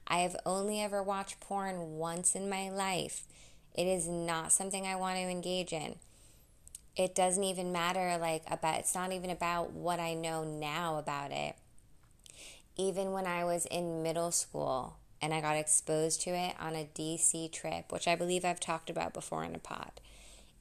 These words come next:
even when I was first exposed to it, it has never re-, resonated or connected with me. I have never been infatuated, attracted to,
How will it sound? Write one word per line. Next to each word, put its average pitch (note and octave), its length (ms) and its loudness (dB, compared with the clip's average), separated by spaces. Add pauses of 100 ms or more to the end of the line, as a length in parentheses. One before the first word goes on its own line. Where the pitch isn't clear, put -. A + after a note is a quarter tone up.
even F#3 260 0
when G3+ 140 0
I F#3+ 140 0
was F#3 180 0
first E3+ 500 0
exposed F3 680 2
to F3 80 -2
it, D#3 280 0 (400)
it E3+ 120 2
has E3+ 300 2
never F3 920 0
re-, E3 440 -4
resonated F#3+ 840 0
or D#3+ 140 0
connected E3 640 -4
with D#3 200 -6
me. - 300 -8 (320)
I - 80 2
have E3+ 160 2
never F3+ 460 0
been F3 420 0
infatuated, F3+ 1300 -2 (440)
attracted E3+ 800 -2
to, D#3 500 -2